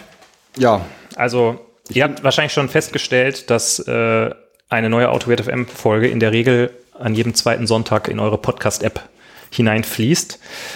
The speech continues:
Speaker 2: Und, äh, wir machen das eigentlich so, dass wir nicht großartig vorproduzieren, wenn nicht irgendwas Besonderes ansteht. Also zum Beispiel, als ich,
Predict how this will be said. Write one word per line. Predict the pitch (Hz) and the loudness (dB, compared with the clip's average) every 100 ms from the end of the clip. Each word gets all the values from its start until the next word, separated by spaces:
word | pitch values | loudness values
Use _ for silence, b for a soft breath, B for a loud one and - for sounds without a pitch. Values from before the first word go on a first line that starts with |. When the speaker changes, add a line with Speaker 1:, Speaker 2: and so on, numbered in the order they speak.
| B | B
Speaker 2:
Und, | - 123 127 127 123 | 2 2 4 2 2
äh, | 123 120 123 120 | 4 6 6 6
wir | |
machen | 123 135 | 4 2
das | 151 127 | 2 2
eigentlich | 127 127 | 0 0
so, | 123 143 | 2 2
dass | 135 - | 2 2
wir | 127 | 2
nicht | 139 - - - - | 2 -2 -4 -10 -10
großartig | 117 123 120 - 123 - - | 0 2 2 2 0 0 0
vorproduzieren, | 123 120 - 110 107 - 110 107 | 2 2 0 -2 -2 -2 0 0
wenn | 113 113 | 2 2
nicht | 120 - | 0 -2
irgendwas | 120 117 - | -2 -2 -2
Besonderes | 117 113 113 | 0 2 0
ansteht. | - 113 - 101 101 | 0 -2 0 0 0
Also | 101 | -2
zum | - | 0
Beispiel, | 110 107 110 | 0 0 0
als | 107 107 | 0 2
ich, | 117 107 - | 0 -2 -6